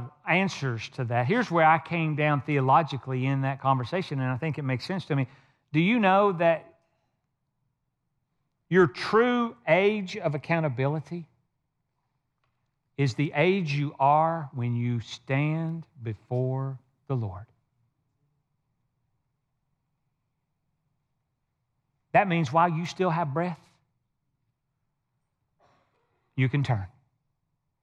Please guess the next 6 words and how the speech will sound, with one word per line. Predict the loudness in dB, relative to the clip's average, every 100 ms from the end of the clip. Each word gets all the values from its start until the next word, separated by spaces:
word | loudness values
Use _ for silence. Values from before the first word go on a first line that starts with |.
| _ _ _ _ _ _ _
And | 0
if | 0 2
you're | 0
today | 0 -4 0 2 2 0 -6 -4
here | 0 2 2 -4 -2
or | 0